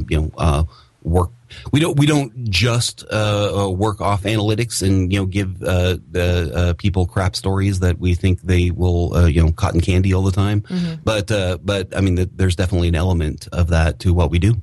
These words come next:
Speaker 2: Hank, can you tell us a little bit, like, uh, backstory, a little bit about the evolution of Lost Coast Outpost, just how you got started,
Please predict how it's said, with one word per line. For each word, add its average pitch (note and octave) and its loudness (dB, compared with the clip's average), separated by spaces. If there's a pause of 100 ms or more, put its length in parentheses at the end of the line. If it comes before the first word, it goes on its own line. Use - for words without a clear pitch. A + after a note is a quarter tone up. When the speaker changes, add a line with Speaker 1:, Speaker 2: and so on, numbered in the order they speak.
(160)
Speaker 2:
Hank, C4+ -6
can D4 -2
you G4 0
tell A4+ -2
us G#4+ -4
a A#3+ -2
little G#3+ 0
bit, G3+ -2
like, F3+ -2 (140)
uh, F3 0
backstory, F#3 0
a - -2
little F#3 0
bit F#3 2
about D#3+ -2
the - -2
evolution E3 -2
of D#3 -2
Lost D#3 -4
Coast D#3+ -4
Outpost, D#3+ -4
just - -10
how G3 0
you G3+ 0
got G3 0
started, F3+ 0